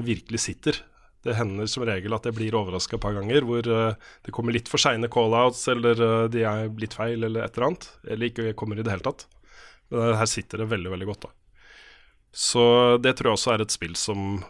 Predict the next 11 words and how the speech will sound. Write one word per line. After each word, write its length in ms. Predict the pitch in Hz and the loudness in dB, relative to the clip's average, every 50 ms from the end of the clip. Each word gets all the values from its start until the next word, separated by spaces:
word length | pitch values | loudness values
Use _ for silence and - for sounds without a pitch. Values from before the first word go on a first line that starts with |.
| _ - | _ -6
folk 180 | - 107 - - | -6 -6 -6 -6
som 140 | - - 110 | -6 -6 -4
er 80 | 107 | -4
glad 380 | 101 101 98 101 104 110 127 - 113 | -2 0 2 2 2 2 2 0 -2
i, 220 | 107 107 107 110 | -2 -2 0 0
eh, 380 | 110 110 110 110 110 107 107 107 | 0 0 0 0 0 0 0 -2
litt 140 | 104 107 - | -2 -2 -2
sånn 120 | 110 107 | -4 -4
offroad, 360 | 98 - - 107 104 104 101 | -4 -4 -6 -6 -6 -4 -4
eh, 200 | 107 107 107 104 | -4 -4 -2 -2
racing-spill, 720 | 104 104 92 87 - 107 104 101 98 - - 117 120 123 | -2 -2 -2 -2 -4 -4 -6 -6 -6 -4 -2 -2 -2 -2